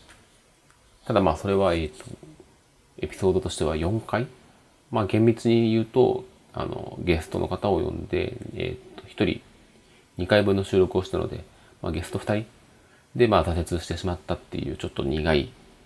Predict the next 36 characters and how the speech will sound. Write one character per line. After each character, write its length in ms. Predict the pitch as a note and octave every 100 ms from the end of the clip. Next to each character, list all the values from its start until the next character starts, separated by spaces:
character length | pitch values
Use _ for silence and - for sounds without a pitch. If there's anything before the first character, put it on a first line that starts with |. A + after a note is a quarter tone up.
| -
思 240 | - -
い 20 |
出 100 | -
が 200 | - -
あ 60 | D#2
る 80 | -
ん 80 |
で 100 | -
す 80 | D#2
け 80 | -
ど 80 | -
も。 220 | D#2+ - - - - - -
で、 60 |
そ 120 | -
の 80 | C3+
ポ 120 | C#3+
ッ 60 | -
ド 80 | -
キ 80 | E3+
ャ 20 |
ス 80 | -
ト 60 |
は、 80 | -
ま 120 | -
あ、 40 | -
何 200 | D#2 D#2+
を 40 |
し 60 | E2
て 80 | -
た 140 | E2
か 100 | -
っ 20 |
て 220 | - -
い 40 | -
う 100 | A2+ -
と、 340 | A2+ A2 F2